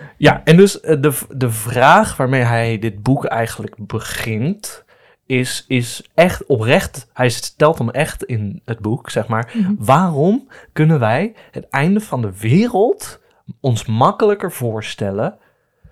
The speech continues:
Speaker 1: Le-, sterker nog, daar worden we nu onderhand bijna elke dag mee geconfronteerd.
Speaker 2: Nou ja, altijd aan, aan de hand van een film die gaat over het einde van de wereld.
Speaker 1: Ja, maar ik bedoel, je kan onderhand gewoon het journaal kijken.
Speaker 2: Ja.
Speaker 1: Ehm, waarom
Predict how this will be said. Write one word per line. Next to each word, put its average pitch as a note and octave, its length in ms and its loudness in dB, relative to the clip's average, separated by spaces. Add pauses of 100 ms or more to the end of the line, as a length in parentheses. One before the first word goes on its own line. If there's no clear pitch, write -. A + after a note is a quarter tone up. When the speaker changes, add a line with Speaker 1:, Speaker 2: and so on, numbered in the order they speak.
(140)
Speaker 1:
Le-, C#3+ 220 4
sterker C#3 340 -2
nog, B2 180 -2
daar A#2 180 0
worden A2+ 320 0
we A2 60 -2
nu A#2 100 2
onderhand G#2+ 460 -2
bijna G#2 320 -2
elke D3+ 340 2
dag D3+ 240 0
mee C3+ 140 0
geconfronteerd. B2 920 -4
Speaker 2:
Nou G#3+ 200 -6
ja, G#3+ 100 -6
altijd G3+ 300 -10
aan, E3+ 240 -4
aan D#3 100 -8
de D#3+ 60 -8
hand D#3 200 -10
van - 120 -18
een - 80 -20
film G3 320 -6
die G3+ 100 -6
gaat G3+ 300 -6
over G3 140 -8
het G3+ 100 -8
einde G3+ 260 -8
van F#3 140 -8
de F3+ 60 -8
wereld. F3+ 520 -6
Speaker 1:
Ja, B2+ 340 6
maar A#2 360 4
ik A2+ 140 -4
bedoel, A#2+ 140 0
je A#2+ 100 0
kan A#2 140 -4
onderhand A2+ 340 -2
gewoon G#2+ 160 -2
het G2 100 -4
journaal A2+ 320 0
kijken. B2+ 460 0 (100)
Speaker 2:
Ja. - 260 -12
Speaker 1:
Ehm, A#2+ 640 0 (140)
waarom A3 480 2